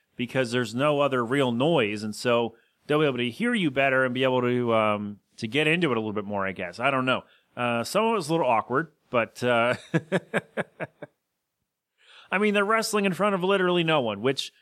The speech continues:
uh, from what I've heard from other wrestlers, is not really a new thing. Like, when you start out, you wrestle in front of very small crowds. So it's certainly a unique thing to have to do again as, like, a real pro.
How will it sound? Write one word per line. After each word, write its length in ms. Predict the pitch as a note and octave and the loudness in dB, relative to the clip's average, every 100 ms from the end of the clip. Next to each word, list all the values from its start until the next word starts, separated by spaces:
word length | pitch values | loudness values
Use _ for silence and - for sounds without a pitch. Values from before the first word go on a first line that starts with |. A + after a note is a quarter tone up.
| _ _ | _ _
uh, 200 | B2+ B2+ | -4 -2
from 220 | B2+ F3+ G#3+ | -2 -2 0
what 100 | G#3+ | 2
I've 140 | F3 | 2
heard 240 | F3 F#3 | 0 0
from 160 | - D#3 | 0 0
other 200 | E3 E3 | 2 2
wrestlers, 420 | B2+ A#2 B2 A#2 | 2 0 -2 0
is 160 | A#2+ G#2+ | -2 -2
not 280 | D3+ E3+ C#3+ | 0 0 0
really 280 | D#3 D3 | 0 0
a 60 | B2 | 0
new 220 | B2+ D#3 | 0 0
thing. 320 | D#3 D3+ E3+ | 0 0 0
Like, 200 | G3 D3 | 0 0
when 100 | C3+ | -2
you 80 | C3+ | -4
start 320 | A#2+ - D3 | -4 0 2
out, 220 | C3+ C#3+ D3 | 2 0 0
you 100 | B2 | 0
wrestle 320 | C3 B2+ C3 | 0 0 -4
in 80 | A#2+ | -4
front 220 | C#3 C3 | -2 -2
of 80 | A#2 | 2
very 200 | B2 A#2 | 2 0
small 280 | - A#2 | -2 -2
crowds. 420 | - A2+ A2 A#2 - _ _ - | 0 2 2 0 -12 _ _ -14
So 540 | - C#3 C3 B2 - _ _ _ _ _ _ | -2 2 2 2 -4 _ _ _ _ _ _
it's 180 | C#3+ C3+ | -10 -8
certainly 440 | - F3+ F3+ F3+ | -2 -2 0 0
a 60 | E3+ | 0
unique 600 | D3 D3+ D3 F#3 - - _ _ _ _ - | 2 0 0 -2 -4 -16 _ _ _ _ -4
thing 280 | E3 F3+ F#3+ | -2 0 0
to 80 | |
have 240 | D3 D3+ - | 0 0 0
to 100 | C#3 | -2
do 220 | C3+ D3 | 0 0
again 360 | B2+ B2+ D#3 F#3 | 0 0 0 0
as, 160 | A#2+ | 0
like, 160 | A#2+ A#2 | -2 0
a 60 | |
real 300 | G#2+ A#2 C3 | 0 2 0
pro. 500 | A#2+ - B2 D#3 G3+ | -2 -2 0 0 -2